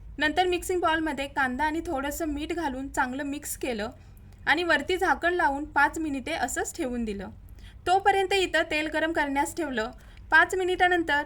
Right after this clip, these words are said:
याच्यात बेसन, तांदळाचं पीठ, मिरची, कोथिंबीर, ओवा, जिरे,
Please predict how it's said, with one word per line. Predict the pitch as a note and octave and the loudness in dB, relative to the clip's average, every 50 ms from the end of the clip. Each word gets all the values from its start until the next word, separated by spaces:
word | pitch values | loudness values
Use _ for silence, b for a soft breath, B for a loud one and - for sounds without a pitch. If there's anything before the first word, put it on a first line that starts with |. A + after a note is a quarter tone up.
| - - - | -4 -6 -4
याच्यात | C4 C4 B3 - D#4+ D#4+ | -2 -2 0 0 -2 -4
बेसन, | D4 C#4 C4+ A#3+ B3+ - - C4 C#4 D#4 E4 - - | -2 -2 -2 -2 -2 -2 -4 -6 -6 -6 -8 -4 0
तांदळाचं | C#4+ B3 B3 B3 C4 C#4 C#4+ C#4+ E4 | 0 0 2 2 0 0 0 -2 -4
पीठ, | D#4+ D#4+ E4+ E4 C#4+ C#4 - - - - | -4 -2 -4 -4 -4 -6 -8 -14 -16 -10
मिरची, | C#4 C4+ C#4 B3+ A#3 - - D#4+ | -8 -6 -6 -6 -8 -8 -8 -8
कोथिंबीर, | E4 E4 - - B3+ B3 - - D4+ D#4+ D#4+ C#4 C4 C4+ C#4 B B B B B B - | -8 -8 -8 -6 -4 -4 -4 -4 -4 -4 -4 -4 -4 -6 -10 B B B B B B -4
ओवा, | - C#4+ C#4+ C#4+ D#4 E4 E4+ | -2 0 2 2 2 2 2
जिरे, | D#4 E4 D#4+ D4+ C4 B3+ | 2 0 0 0 0 0